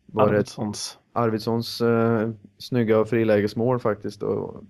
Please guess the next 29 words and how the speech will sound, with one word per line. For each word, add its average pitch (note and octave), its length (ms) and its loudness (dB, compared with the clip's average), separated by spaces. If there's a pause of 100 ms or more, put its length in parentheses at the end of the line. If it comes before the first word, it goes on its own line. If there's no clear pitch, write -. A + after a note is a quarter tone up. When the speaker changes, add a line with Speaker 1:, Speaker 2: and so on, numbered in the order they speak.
(140)
Speaker 1:
tyvärr B2 320 4
så A2+ 140 -6
stod A2 240 0
han G#2+ 120 2
för - 80 0
den G#2 160 2
tabben G2+ 360 0
på G#2+ 100 -2
blå G2+ 200 2
linjen, G2+ 280 0
men G#2 140 -2
jag G#2+ 140 -2
tycker G#2 240 -4
ändå G2+ 220 2
att G2+ 220 -2 (460)
det - 100 0
är A2 40 2
en G#2+ 100 2
av G#2+ 100 2
de G2+ 380 2
bättre G2+ 300 0
backarna G2+ 460 -2
just G2+ 240 -2
nu G2 140 -4
i - 100 -2
Luleå, G2 400 2
och G2+ 300 0
han G#2 120 0
har G2+ 180 2